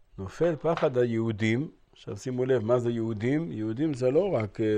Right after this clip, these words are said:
היהודים שהגויים פחדו מהם, אלא מי שהוא יהודי כופר בעבודה זרה, ומודה באמונת אל אחד המיוחד ברוך הוא, אשר אפס זולתו,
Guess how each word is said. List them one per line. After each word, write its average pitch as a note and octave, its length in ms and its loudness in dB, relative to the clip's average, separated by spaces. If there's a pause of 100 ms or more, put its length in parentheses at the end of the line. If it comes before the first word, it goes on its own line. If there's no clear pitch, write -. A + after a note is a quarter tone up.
(760)
היהודים G#2 600 -4
שהגויים G2+ 540 0
פחדו G2+ 440 -4
מהם, A#2+ 320 -2
אלא A2+ 180 -2
מי F3 240 -4
שהוא D3+ 320 -2
יהודי B2+ 600 -2
כופר D#3+ 540 -2
בעבודה A#2 540 2
זרה, F#2+ 480 -4 (800)
ומודה A#2 920 2
באמונת B2+ 880 0 (520)
אל E3 340 4
אחד D#3 400 2
המיוחד B2 640 0
ברוך B2+ 380 -2
הוא, C#3+ 220 0 (640)
אשר C#3+ 380 2 (160)
אפס D#3+ 440 -2
זולתו, B2+ 800 0